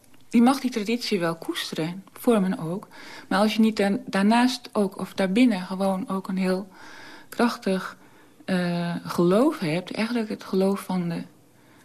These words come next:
vroege kerk, hè, dat was heel explosief. Eh, als je dat niet hebt, dan,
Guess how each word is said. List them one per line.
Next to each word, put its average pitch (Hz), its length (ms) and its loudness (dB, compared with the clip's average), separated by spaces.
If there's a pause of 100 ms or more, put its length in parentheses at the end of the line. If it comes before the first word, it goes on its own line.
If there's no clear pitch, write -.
(280)
vroege 170 280 -2
kerk, 170 380 -2
hè, 269 120 2 (100)
dat 156 160 -6
was 170 160 -4
heel 175 220 2
explosief. 175 800 -2 (640)
Eh, 175 480 2 (140)
als - 140 -6
je 208 80 0
dat 262 220 2
niet 202 260 0
hebt, 175 440 -2 (840)
dan, 190 520 2